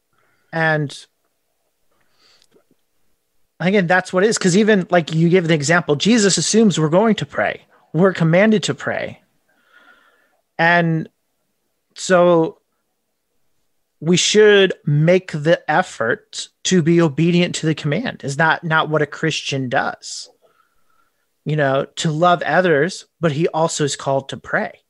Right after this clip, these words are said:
and to go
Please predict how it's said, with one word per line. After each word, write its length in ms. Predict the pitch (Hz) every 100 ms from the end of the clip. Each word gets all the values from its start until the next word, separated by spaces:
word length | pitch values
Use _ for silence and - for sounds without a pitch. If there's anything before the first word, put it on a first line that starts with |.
| _ _ _ _ _ _ _ _ _ _ _ -
and 200 | 139 127
to 540 | - 151 143 131 67 - _ _ _ _ _ _ 160 139
go 440 | 123 170 170 160